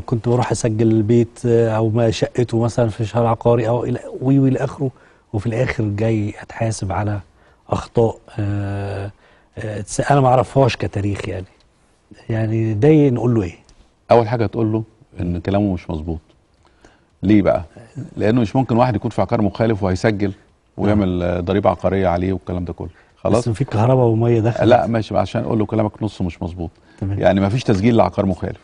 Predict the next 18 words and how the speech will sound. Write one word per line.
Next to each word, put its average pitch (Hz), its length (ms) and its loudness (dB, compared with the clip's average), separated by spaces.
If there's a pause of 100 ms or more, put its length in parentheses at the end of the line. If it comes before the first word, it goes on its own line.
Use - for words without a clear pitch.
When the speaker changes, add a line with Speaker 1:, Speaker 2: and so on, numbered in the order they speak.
(320)
Speaker 1:
ماشي، 123 340 0
طب 120 140 4
Speaker 2:
ماشي؟ 127 140 6
Speaker 1:
والمية 143 160 8
والكهرباء 123 480 2
وال- 110 120 6
Speaker 2:
والمية 113 280 6
والكهرباء 127 360 2
دي 127 80 0
كانت 117 160 0
بتخش - 420 -2
في 104 180 -4
ظروف 110 300 -2
معينة، 113 240 2
يعني 98 220 2
ك-، 90 100 -6
كون 117 260 -2
الدولة 98 480 4